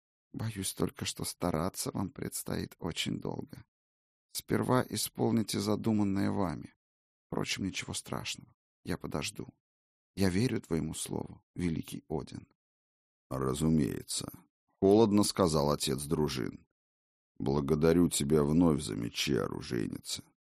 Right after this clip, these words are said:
Мне жаль, что не нашлось ничего, чем я мог бы отблагодарить тебя здесь и сразу». «Ты отблагодаришь меня, о, ты отблагодаришь»,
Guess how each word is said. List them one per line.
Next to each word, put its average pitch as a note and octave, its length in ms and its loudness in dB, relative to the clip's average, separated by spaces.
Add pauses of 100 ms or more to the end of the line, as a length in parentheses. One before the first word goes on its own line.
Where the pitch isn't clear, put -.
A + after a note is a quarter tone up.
(100)
Мне C#2 280 0
жаль, D#2 320 4
что - 220 -6
не A1 100 -4
нашлось A1+ 520 -2
ничего, B1 480 0
чем B1+ 240 -2
я A1+ 160 -2
мог B1+ 260 -2
бы C2 100 0
отблагодарить C2 680 -2
тебя A1 300 -4
здесь A1+ 400 -6
и A#1+ 40 -8
сразу». - 580 -6 (720)
«Ты F#2 560 0 (460)
отблагодаришь F2+ 920 -2
меня, B1+ 340 -2
о, F#2 400 -6
ты G2+ 160 -4
отблагодаришь», - 1160 -6